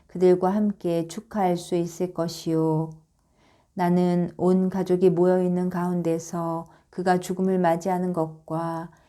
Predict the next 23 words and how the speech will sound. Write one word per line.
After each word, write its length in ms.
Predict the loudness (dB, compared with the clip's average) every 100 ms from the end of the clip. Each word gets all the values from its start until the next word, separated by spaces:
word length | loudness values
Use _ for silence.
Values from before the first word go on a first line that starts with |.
| _
그의 240 | -2 0 2
가족이 840 | 0 -2 -4 -4 -2 0 0 -2 -12 _ _
슬픔 500 | -2 -2 0 -2 0
아닌 580 | 0 0 0 0 -4 -6
기쁨을 420 | -6 -2 0 0
느끼고 400 | 0 -2 -2 -2
있는 220 | 0 -2
것을 440 | -4 -4 -6 -8
보았다. 880 | -4 -2 -2 -4 -12 -8 -6 -8 -10 -16 _ _ _ _ -20 _ _
우리가 300 | 2 2 4
떠나려고 500 | 2 4 4 2 0
하자 460 | -2 -2 0 0 0
새 260 | -2 -2
아이들이 500 | 2 2 0 0 -2
달려와서 920 | -2 -2 0 2 2 0 -4 -4 -4 -4 -12 _ -8
나를 340 | -2 2 2
껴안았다. 1000 | 4 4 4 0 -4 -8 -6 -4 -4 -6 -12 _ _ _ _ -4
막내는 680 | 0 2 4 4 2 0
두 260 | -2 -4 -4
팔로 520 | -2 0 2 2 2
내 260 | 2 2 2
다리를 440 | 0 0 2 0
감싸고 920 | 0 -4 -4 -2 -4 -2 0 0 -2